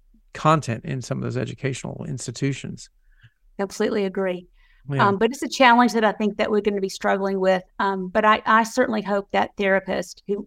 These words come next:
Speaker 2: listen to this program kind of err on the side of caution
Speaker 1: Mm-hmm.
Speaker 2: and, and advocate for, uh, patient safety or client safety for sure.
Speaker 1: Yeah. I wanna,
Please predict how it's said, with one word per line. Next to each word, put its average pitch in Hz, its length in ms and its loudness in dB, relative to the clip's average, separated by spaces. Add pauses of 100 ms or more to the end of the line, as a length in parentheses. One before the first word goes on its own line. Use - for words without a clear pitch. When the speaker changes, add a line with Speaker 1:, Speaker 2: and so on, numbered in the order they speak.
(100)
Speaker 2:
listen 202 260 -2
to 202 80 -4
this - 140 -6
program - 520 -8 (680)
kind 214 300 4
of 196 100 0
err 208 180 2
on 185 140 2
the 190 80 2
side 185 240 0
of 180 80 -2
caution 254 420 -2 (420)
Speaker 1:
Mm-hmm. 120 240 -4 (240)
Speaker 2:
and, 202 500 2
and 190 500 0 (220)
advocate 202 500 0
for, 190 300 -2
uh, 202 340 -2
patient 190 360 -2
safety - 280 -4
or - 80 -4
client - 300 -6
safety 214 380 -10 (100)
for - 100 -12
sure. 170 360 -8 (380)
Speaker 1:
Yeah. 120 200 0 (840)
I - 60 2
wanna, 208 320 6